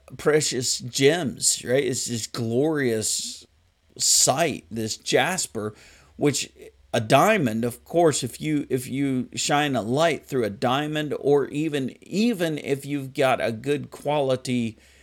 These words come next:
uh, fake diamond, I forgot the name of what they call those,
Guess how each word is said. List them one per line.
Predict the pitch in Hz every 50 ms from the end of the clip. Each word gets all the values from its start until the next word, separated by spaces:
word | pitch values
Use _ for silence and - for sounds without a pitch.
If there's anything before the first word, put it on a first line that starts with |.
| _ _ _ -
uh, | - 104 107
fake | 104 - - 160 175 190 180 -
diamond, | - 113 107 113 117 117 120 117 117 113
I | 117
forgot | 113 - - 120 117 147 139 139 135 -
the | -
name | 104 104 110 120 135 156 160 147 123
of | 101 101 113
what | 120 123 123 120
they | - 110 110
call | - - - - 170 165 156 143 127
those, | 110 - 123 139 151 143 120 98 104 107 -